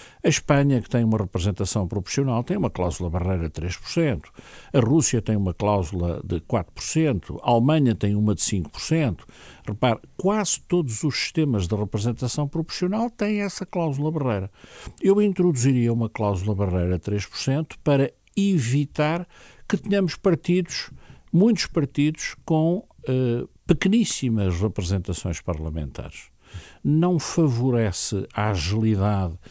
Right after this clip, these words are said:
do sistema político, porque o objetivo da representação parlamentar não é exclusivamente, como sublinhei há pouco, o de procurar espelhar, eh,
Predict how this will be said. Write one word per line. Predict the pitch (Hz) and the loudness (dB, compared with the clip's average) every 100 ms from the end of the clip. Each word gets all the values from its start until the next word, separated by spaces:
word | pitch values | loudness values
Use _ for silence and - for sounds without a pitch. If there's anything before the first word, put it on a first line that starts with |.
| - - - | -20 -16 -8
do | 92 123 | -2 0
sistema | - - 120 104 | 0 -2 0 0
político, | 98 - 95 82 - 90 - 117 - - - - | -2 -2 -2 -2 -4 -6 -6 -8 -8 -18 -20 -10
porque | - 139 - 143 147 | -2 0 2 0 2
o | 139 | 2
objetivo | 185 196 131 135 - - 117 98 85 87 | 4 2 0 -2 -4 -2 0 0 0 -2
da | 101 | -2
representação | 98 90 87 101 92 92 - 95 | -2 -4 -4 -4 -4 -4 -4 -6
parlamentar | 80 85 92 101 104 113 120 151 - - - _ | -4 -4 -2 -2 -2 -2 -4 -4 -8 -18 -20 _
não | 127 147 147 | 2 4 6
é | 123 143 - | 4 2 0
exclusivamente, | 180 202 175 - - - 113 95 107 92 85 92 135 170 | 2 2 2 -4 -8 -2 0 2 0 0 0 -2 -2 -6
como | - 92 80 | -10 -8 -6
sublinhei | - 87 85 85 87 | -6 -6 -4 -2 -2
há | 95 | -2
pouco, | 95 117 151 - 220 - - - - | -4 -4 -4 -4 -10 -12 -20 -20 -2
o | 151 | 0
de | 135 117 147 | 2 4 2
procurar | 165 156 156 - 123 120 139 165 - | 2 -2 -2 0 0 2 0 -4 -6
espelhar, | - - - - - - 160 143 151 170 139 78 - - - | -8 -4 -2 -4 -6 0 2 4 2 2 0 -2 -8 -14 -6
eh, | 92 - | -4 -4